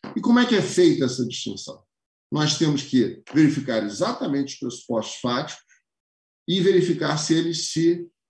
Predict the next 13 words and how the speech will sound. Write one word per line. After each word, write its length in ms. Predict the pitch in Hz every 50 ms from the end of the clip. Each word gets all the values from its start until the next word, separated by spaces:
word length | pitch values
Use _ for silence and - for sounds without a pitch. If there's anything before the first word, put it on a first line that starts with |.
| _ -
de 100 | 120 139
alguma 300 | 143 151 180 180 156 131
forma, 460 | - - 135 139 135 135 139 139 139
se 180 | - - - 135
relacionam 720 | 175 190 202 170 - - - 175 180 196 202 185 156 -
com 80 | 135
aquele 360 | 120 - - - 127 127 127
que 60 | 127 -
está 180 | - - 113
sendo 380 | - - 123 123 120 117 - _ _ _ _ _
objeto 480 | 127 123 120 113 104 113 117 110 110 -
da 100 | 117 110
decisão 640 | 110 113 110 - 113 101 85 92 92 98 104 -